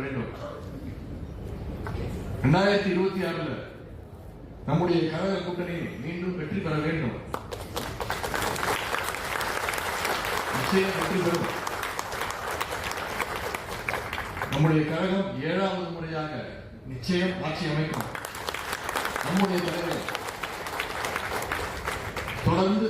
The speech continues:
இரண்டாவது முறையாக நிச்சயமாக முதலமைச்சர் நாற்காலியில் உட்கார வைப்பார். நம்முடைய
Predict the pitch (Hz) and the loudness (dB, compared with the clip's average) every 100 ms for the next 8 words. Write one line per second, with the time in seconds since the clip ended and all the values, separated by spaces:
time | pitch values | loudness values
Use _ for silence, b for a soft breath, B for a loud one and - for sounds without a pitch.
0 | 202 180 180 185 180 160 160 160 160 160 | 0 0 0 0 -2 -4 -6 -4 -4 -4
1 | 127 139 - 190 180 170 180 180 151 180 | -4 -6 -2 0 2 0 0 0 2 2
2 | 175 175 156 151 151 156 156 156 135 180 | 2 2 2 0 0 2 2 2 0 2
3 | 156 156 151 151 110 - 147 139 | 2 2 2 0 0 0 0 0